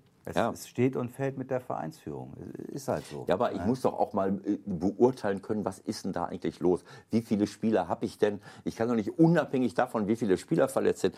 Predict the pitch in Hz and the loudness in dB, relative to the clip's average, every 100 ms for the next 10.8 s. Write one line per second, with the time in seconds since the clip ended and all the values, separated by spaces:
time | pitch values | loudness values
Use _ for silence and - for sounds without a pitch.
0 | - 190 285 254 269 202 117 85 80 - | 0 4 6 4 2 2 2 0 -2 -12
1 | - 269 - 165 139 127 143 165 208 143 | -6 -4 0 0 2 0 2 0 2 0
2 | 147 - - 190 214 196 175 277 - - | -2 -10 2 4 4 2 0 0 0 2
3 | 254 330 - 110 - _ _ _ _ - | 6 6 4 -2 -12 _ _ _ _ 2
4 | 220 226 214 190 220 247 226 - - - | 4 4 2 2 2 2 2 0 -4 -2
5 | - - 202 262 185 156 139 120 107 123 | -2 -2 2 4 4 0 0 0 0 0
6 | 117 - 113 - 107 - 101 92 101 - | 0 -2 -4 0 2 4 2 0 -2 -4
7 | 78 80 71 - - - 95 - - 151 | -4 -2 -2 -4 -18 -16 -6 0 2 4
8 | 175 - 117 117 82 143 202 214 - 110 | 2 0 -2 0 4 6 6 4 4 2
9 | 139 135 120 107 98 101 175 131 113 - | 4 4 6 4 6 6 6 4 2 4
10 | - 107 113 147 - 156 185 285 | 4 6 4 4 0 0 0 -2